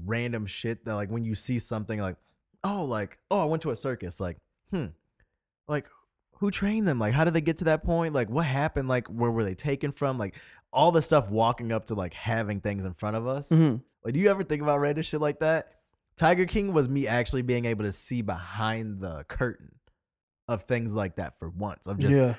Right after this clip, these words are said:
Speaker 1: how people live in the backwoods when they have a bunch of space, people's thought processes, people's fucking habits, all
Speaker 2: Mm-hmm.
Speaker 1: this random shit that you never got to live, you got to indulge in.
Speaker 2: Yeah.
Speaker 1: And it was good. It was good eating, bro.
Speaker 2: Oh, yeah,
Speaker 1: To,
Speaker 2: I was, I was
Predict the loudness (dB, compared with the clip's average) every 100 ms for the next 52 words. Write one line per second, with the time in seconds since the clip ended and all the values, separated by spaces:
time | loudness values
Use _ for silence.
0 | -2 4 6 6 2 2 4 4 2 4
1 | 4 4 4 4 4 2 4 6 6 6
2 | 4 2 0 2 2 2 -2 -12 -16 -16
3 | -16 0 4 6 4 0 2 4 6 4
4 | 4 6 6 6 4 4 0 2 0 0
5 | 0 2 0 0 0 0 -6 -4 -2 0
6 | 2 0 -4 -4 4 8 8 8 4 4
7 | 4 4 4 4 4 4 2 2 2 4
8 | 4 6 4 2 0 4 4 2 2 0
9 | 0 -8 -10 -4 0 2 2 2 -4 -12
10 | -16 -4 2 4 4 0 2 6 6 6
11 | 2 -2 2 2 4 2 0 -2 4 4
12 | 2 -2 -2 -2 -2 0 4 4 2 -6
13 | _ 0 4 6 8 8 8 4 0 0
14 | 0